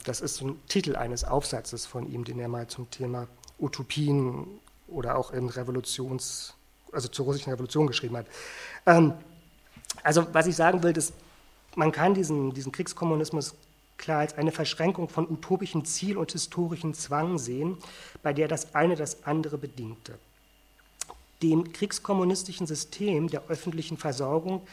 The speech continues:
lag sicherlich auch das Modell, ähm, einer kommunistischen Versorgung zugrunde, in der Geld und Handel abgeschafft sind. Also das wäre die utopische Komponente. Man sieht zum Beispiel eben deutlich Bezüge, ähm, von dem, was man damals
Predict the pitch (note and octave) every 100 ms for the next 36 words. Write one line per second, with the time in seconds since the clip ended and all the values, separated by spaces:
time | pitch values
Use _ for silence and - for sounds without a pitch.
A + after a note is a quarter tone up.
0 | - - - - E3 E3+ - F#3 - F#3
1 | F3 E3+ - E3+ E3 D#3+ C#3+ C#3+ F#3 F#3+
2 | - - _ _ _ _ _ _ _ -
3 | D#3+ D#3+ E3 D#3 D3+ D3 - D#3+ E3+ E3
4 | E3+ E3 - D3 C#3+ C#3 D3 D3 C#3 -
5 | C#3 F#3 F#3 D#3 C#3 C#3+ C#3+ C3+ D#3+ D#3+
6 | D3 - D3+ D#3 C#3+ C3+ - A#2+ - -
7 | - A#2 A#2+ G#2 G2+ - - B2 B2 C#3+
8 | - D#3+ D#3+ C#3 - B2 B2 B2+ C3 C#3+
9 | G#2+ - - - - - D3 C#3 F3+ -
10 | E3 D#3 D#3+ D3 C3+ - C3 D#3 F#3+ D3
11 | - C3 - D#3+ F3 D3 C3+ C3 C3 C3+
12 | C3+ - - - - C#3 C3+ B2+ D3 D3
13 | C#3 D3 C3 B2+ C3+ C3 -